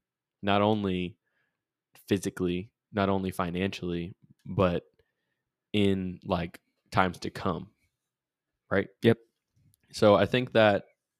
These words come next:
Speaker 1: we should talk a little bit about the tribe aspect of, like, you cannot do it by yourself. There will be a day where you throw your back out,
Speaker 2: Mm-hmm.
Speaker 1: where your ankle rolls.
Speaker 2: Yeah.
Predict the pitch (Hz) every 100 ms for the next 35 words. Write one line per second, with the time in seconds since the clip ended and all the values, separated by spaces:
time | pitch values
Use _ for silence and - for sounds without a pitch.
0 | _ 107 104 - 98 92 92 101 95 92
1 | 90 90 - 95 - - 95 92 90 -
2 | 90 - 90 87 92 87 85 _ _ _
3 | _ _ _ _ 104 110 117 - 120 104
4 | 101 104 101 92 87 87 85 - 82 87
5 | _ 98 104 101 107 104 98 90 98 95
6 | 92 90 87 87 90 90 107 - 98 107
7 | 117 135 - 85 - _ _ _ 117 107
8 | 101 101 95 92 90 90 104 107 104 90
9 | 90 87 87 - - - - 101